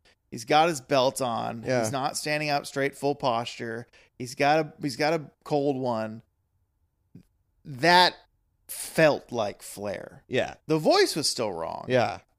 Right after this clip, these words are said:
Speaker 1: But it's like, "Oh, there, that should have been,
Speaker 2: Yeah.
Speaker 1: where was that?"
Speaker 2: Yeah.
Speaker 1: But man, that promo.
Speaker 2: Uh,
Speaker 1: The one thing you have to do.
Speaker 2: I know. It was like this weird, terrible caricature.
Speaker 1: Just this one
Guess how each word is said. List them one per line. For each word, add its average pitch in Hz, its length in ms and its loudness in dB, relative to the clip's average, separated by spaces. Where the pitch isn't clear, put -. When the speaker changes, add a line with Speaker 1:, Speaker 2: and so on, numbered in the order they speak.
Speaker 1:
But 143 260 0
it's 123 220 -2
like, 120 160 -4
"Oh, 135 100 -10
there, 208 300 0
that - 260 -2
should 143 160 -8
have 123 100 -10
been, 123 240 -6
Speaker 2:
Yeah. 120 320 0
Speaker 1:
where 220 140 0
was 196 160 -4
that?" 143 440 0
Speaker 2:
Yeah. 101 320 -6
Speaker 1:
But - 100 -18
man, 147 340 -10
that 107 220 -10
promo. 107 600 -10
Speaker 2:
Uh, - 140 -8
Speaker 1:
The 170 80 4
one 185 420 0
thing 165 280 -2
you 139 100 -2
have 123 200 -2
to 107 100 -16
do. 107 240 -6
Speaker 2:
I 175 240 0
know. 302 500 2
It 185 100 2
was 190 160 -4
like 196 180 -4
this 180 200 -8
weird, 143 1000 -4
terrible 254 560 -4
caricature. 196 1000 -8
Speaker 1:
Just - 240 -8
this 196 200 -4
one 254 340 -6